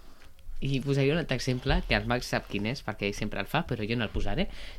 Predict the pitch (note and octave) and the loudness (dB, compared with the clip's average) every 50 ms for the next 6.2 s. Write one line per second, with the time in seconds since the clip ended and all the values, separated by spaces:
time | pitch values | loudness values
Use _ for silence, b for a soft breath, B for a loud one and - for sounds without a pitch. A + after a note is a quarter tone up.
0 | B B - C#3 C3+ D3+ D#3 D#3+ D3 C#3 C#3 D3+ D3 C#3 C3+ - D3 D3 C#3+ D#3+ | B B 4 6 6 6 6 6 4 6 6 6 6 4 4 4 4 4 4 4
1 | F3 - - A#2+ G#2+ A2 A2+ A2+ A#2 A#2 G#2 - G#2 G2 G2 - - - B B | 4 2 0 0 2 2 2 2 4 4 2 2 2 0 -2 -2 -4 -6 B B
2 | B B B B B - C#3 C3+ C3 B2+ B2 A#2+ A2 - C#3+ C3+ C3 C3 C3 B2+ | B B B B B 6 6 6 8 6 6 4 4 8 8 8 10 10 8 8
3 | B2+ B2 B2 A#2 - - B2+ B2 A#2+ A#2+ A#2+ A#2 A#2 A#2 A2+ A2 A2 A2+ - - | 8 8 6 6 6 8 8 10 10 8 6 6 6 6 4 4 2 0 -2 -4
4 | - - - D3+ F3 - - - - F3+ F3+ D3 C3+ C#3+ F3 - - - C3+ C#3 | -6 4 4 6 10 10 8 8 10 6 6 8 6 4 2 0 -2 2 2 4
5 | - C3+ D3 D#3+ F#3+ A3 G3 D3+ C#3 - - D#3 D3+ C3 B2 A2+ G#2 G#2 G#2 B2 | 6 6 6 8 8 8 8 8 6 6 6 8 8 8 8 6 4 4 2 2
6 | D#3 - - - | 2 -2 -6 -10